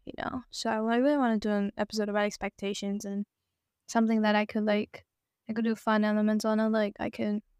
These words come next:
on the internet and, like, kind of ask questions, maybe Reddit, Quora, or something like that. I don't know. We can try that. Let's see. But yeah, that's a different episode about expectations. What I'm saying right now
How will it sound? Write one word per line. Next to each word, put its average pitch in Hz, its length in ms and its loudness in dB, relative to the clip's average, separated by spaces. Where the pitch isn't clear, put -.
on 220 160 4
the 214 140 2
internet 214 640 2
and, 220 140 -4
like, - 360 -6
kind 220 100 -2
of 214 120 0
ask 214 240 -2
questions, 220 640 -2
maybe 208 240 0
Reddit, 202 420 0
Quora, 202 440 -2
or 214 40 -4
something 214 280 -4
like 208 140 0
that. 214 220 0
I 226 80 -2
don't 220 120 2
know. 214 220 -2
We 294 100 4
can 311 100 0
try 202 220 0
that. - 180 -6
Let's 220 180 -2
see. 214 180 -2
But 233 100 4
yeah, 226 140 6
that's 247 200 2
a 320 60 4
different 262 300 2
episode - 440 -4
about 214 200 -2
expectations. - 840 -8
What 262 120 2
I'm 254 80 2
saying 247 180 2
right 247 180 2
now 220 360 2